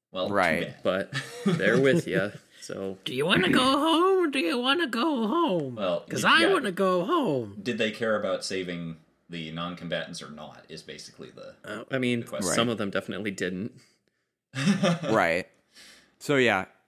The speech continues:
Speaker 2: Juno's will be, Juno will be on one of the good ships. I w-, I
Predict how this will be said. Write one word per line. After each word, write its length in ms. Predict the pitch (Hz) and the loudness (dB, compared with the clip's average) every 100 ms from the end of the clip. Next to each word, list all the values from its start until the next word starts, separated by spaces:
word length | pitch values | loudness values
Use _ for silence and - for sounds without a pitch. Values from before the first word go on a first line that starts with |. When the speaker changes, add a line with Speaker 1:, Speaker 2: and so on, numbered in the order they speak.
| 110 | -6
Speaker 2:
Juno's 580 | 127 131 131 127 120 - | 0 2 2 2 -2 -8
will 320 | 98 117 110 | -2 0 2
be, 320 | 110 107 107 113 | 2 2 0 -2
Juno 340 | 131 135 131 | 0 2 2
will 180 | 120 110 | 2 0
be 180 | 110 104 | 2 2
on 260 | 98 95 | 2 -2
one 140 | 98 98 | -4 -4
of 80 | |
the 60 | 95 | -6
good 260 | 90 95 82 | -4 -4 -4
ships. 420 | - 87 82 - | -6 -6 -6 -6
I 160 | 92 95 | -2 -2
w-, 280 | 92 92 95 - 65 | -4 -10 -14 -6 0
I 260 | 92 92 | 2 2